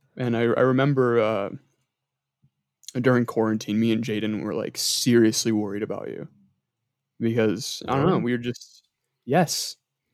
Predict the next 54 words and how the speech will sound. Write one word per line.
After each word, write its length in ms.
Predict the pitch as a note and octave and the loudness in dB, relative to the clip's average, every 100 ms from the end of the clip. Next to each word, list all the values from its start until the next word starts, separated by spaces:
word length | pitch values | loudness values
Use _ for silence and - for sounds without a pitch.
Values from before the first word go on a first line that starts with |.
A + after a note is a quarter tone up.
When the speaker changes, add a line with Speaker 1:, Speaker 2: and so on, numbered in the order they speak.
| _ - | _ 0
Speaker 1:
Uh, 60 | C#3 | 4
we, 140 | D3 | 4
we 220 | C#3+ D#3 | 4 2
thought, 300 | D#3+ - F#3 | 2 2 2
like, 140 | C#3+ C#3 | 2 2
there 180 | C#3 D3 | 4 6
was 120 | C#3 | 6
no 300 | C#3 C#3+ C#3+ | 4 6 6
way 220 | C3 B2+ | 6 4
he 140 | A#2 | 4
is 200 | A#2 A2 | 2 0
not 240 | A#2+ A2+ G#2+ | -2 -4 -2
feeling 340 | A#2+ A2 A2 | -4 -4 -4
intense 920 | G#2 G#2+ _ _ _ - B2 A2 - | -6 -8 _ _ _ -8 -2 0 0
loneliness 600 | A2+ G#2+ A#2+ A2 F2+ - | 0 0 -2 -4 -6 -6
right 140 | - - | -6 -6
now. 260 | - - - _ _ _ _ _ _ _ _ _ - | -6 -10 -16 _ _ _ _ _ _ _ _ _ 0
Like, 160 | A#2+ | 2
it, 200 | A#2 C3 | 4 4
it, 340 | - - - - _ - - | 2 2 -2 -10 _ -16 -8
were 280 | B2+ C3+ | 2 6
you? 240 | F3 G#3 A3+ | 8 8 6
You, 300 | C#3+ C#3+ C3+ | 4 0 0
you 140 | C#3 | 2
must 320 | C3 D#3+ G#3+ - | 2 4 2 2
have 100 | A#2 | 0
been. 180 | A#2 - | -4 -6
Like, 180 | B2 B2 | -8 -8
just 160 | B2 B2 | -8 0
being 200 | E3 C#3+ | 2 2
cooped 280 | - F3 F#3 | -2 -4 -2
up 140 | F3 | 2
in 60 | C#3 | 2
your 100 | A2 | 2
room 340 | A#2 E3+ C#3 | 4 4 4
and 80 | A2+ | 2
the 60 | |
only 220 | F2+ C#3 C#3 | -2 -2 -2
people 280 | - - | -2 -2
you 80 | A2+ | -2
see 240 | A2+ C#3+ C3 | -4 -2 0
are, 80 | |
like, 140 | A2 A2+ | -2 -2
the 80 | A2 | -6
same 340 | - C#3 C3 | -4 -2 -2
three 200 | B2+ A2+ | -2 -4
people 360 | - D3 A#2+ A2+ | 0 0 0 -4
you've 120 | A2+ | -4
been 100 | A2+ | -2
living 240 | C#3+ C#3 | 0 2
with 140 | A2+ - | 0 -4
your 100 | A#2 | -4
whole 320 | C#3 C#3+ B2 | 2 2 2
life. 500 | B2 D#3 C3 - | 0 0 -2 -8